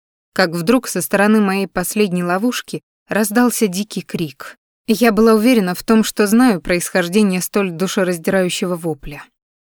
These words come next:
Бросив остатки разорванной лески, я изо всех сил рванула в сторону своей ловушки, боясь упустить добычу, и не прогадала. В мою петлю попал достаточно крупный заяц,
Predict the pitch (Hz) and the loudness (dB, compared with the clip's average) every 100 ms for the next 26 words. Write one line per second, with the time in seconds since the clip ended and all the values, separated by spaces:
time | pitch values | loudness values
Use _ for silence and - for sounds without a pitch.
0 | _ - 202 277 254 214 214 - 262 - | _ -2 2 4 2 0 -2 0 -2 2
1 | 196 196 202 233 202 190 196 269 262 - | 0 2 2 2 0 0 2 0 0 -6
2 | 160 214 240 214 220 - 269 - - 220 | -2 2 2 2 -2 -2 -2 -2 0 0
3 | 175 160 185 190 185 180 - 196 180 180 | 0 0 -2 0 -2 -4 -4 -4 -2 -4
4 | - 180 180 180 175 233 - - 160 151 | -4 -2 0 0 0 -2 -4 -8 -6 -4
5 | 185 233 220 185 - 202 - 180 165 180 | 0 0 0 -2 -4 -6 -6 -6 -4 -2
6 | 190 247 - 156 - _ _ 240 233 - | -2 -4 -6 -10 -14 _ _ 2 2 2
7 | 202 190 185 160 151 - - _ _ _ | -2 -2 -4 -6 -10 -16 -20 _ _ _
8 | _ _ _ 185 190 196 208 185 254 220 | _ _ _ -4 -2 -2 -2 -2 0 0
9 | 180 240 220 196 - 233 226 - 202 - | 0 2 2 0 0 -2 -4 -2 -2 0
10 | 220 - 190 180 226 180 139 - | -2 0 -4 -2 -2 -2 -6 -12